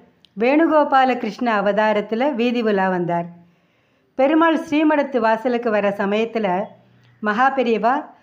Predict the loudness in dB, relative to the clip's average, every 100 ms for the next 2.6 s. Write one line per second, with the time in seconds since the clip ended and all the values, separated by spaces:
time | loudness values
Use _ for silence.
0 | _ -4 0 2 2 -2 -2 -2 -2 -2
1 | -2 0 2 0 0 -2 -2 -2 -4 -4
2 | -2 -2 -2 -4 -8 -8